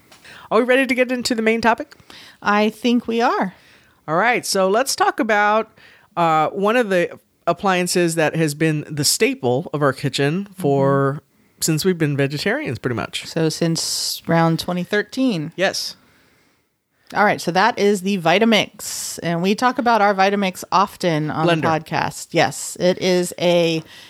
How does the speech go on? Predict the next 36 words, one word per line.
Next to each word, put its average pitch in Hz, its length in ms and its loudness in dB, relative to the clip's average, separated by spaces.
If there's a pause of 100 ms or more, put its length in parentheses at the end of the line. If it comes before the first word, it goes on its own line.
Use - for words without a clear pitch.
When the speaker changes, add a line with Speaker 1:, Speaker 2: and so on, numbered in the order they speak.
Speaker 2:
it's 170 160 -4
the 170 140 -2
Vitamix 247 580 2
thirteen 226 540 0
sixty-five 190 680 0
C 254 240 -4
I 220 120 4
A 180 520 2
Professional 190 640 0
Series 151 500 0
blender. 143 500 0
Ooh, 185 200 0
it's - 120 -6
official. 143 440 -6
<laughs> - 60 -4 (480)
Uh, 208 800 0 (180)
<laughs> - 180 -20
yeah, 202 220 2
so 202 280 2
we, 220 520 0
like, 214 280 -2
like 190 200 0
I 214 80 4
said, 202 180 0
we 196 280 0
bought 208 560 0
this 214 320 2
in 185 140 -2
twenty 202 300 -2
thirteen, 247 760 0
soon 269 440 0
after 254 280 0
we 220 140 -2
became 196 580 -2 (160)
vegetarians, 180 960 -2
and 185 280 0